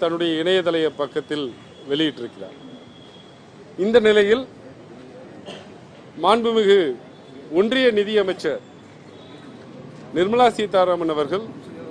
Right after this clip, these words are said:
திராவிட முன்னேற்ற கழகம் ஏன் வாக்காளர் பட்டியல் சரி செய்ய வேண்டும் என்பதை இத்தனை நாட்களாக சொல்லவில்லை,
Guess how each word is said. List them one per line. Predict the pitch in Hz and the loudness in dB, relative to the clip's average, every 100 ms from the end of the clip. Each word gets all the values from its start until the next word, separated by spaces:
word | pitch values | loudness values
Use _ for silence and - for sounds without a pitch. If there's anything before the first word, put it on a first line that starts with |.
| - 151 - - - - - - - - - - - - - - - - | -16 -16 -16 -18 -18 -18 -18 -18 -18 -20 -20 -20 -18 -18 -18 -18 -20 0
திராவிட | 175 247 277 277 | 6 6 6 4
முன்னேற்ற | 208 233 226 220 208 | 4 4 4 4 4
கழகம் | 202 202 170 113 - - - - 160 240 | 4 4 2 -4 -16 -20 -20 -4 4 6
ஏன் | 262 202 | 6 4
வாக்காளர் | 208 220 247 240 208 | 4 6 6 6 2
பட்டியல் | 208 202 208 190 | -2 0 -2 0
சரி | 185 190 208 | 0 0 0
செய்ய | 214 208 | 2 4
வேண்டும் | 202 196 190 | 2 2 0
என்பதை | 180 185 190 170 | 0 0 0 -2
இத்தனை | - 226 214 | 0 2 4
நாட்களாக | 202 196 202 202 196 | 2 2 4 4 4
சொல்லவில்லை, | 185 180 185 175 175 | 2 2 2 2 0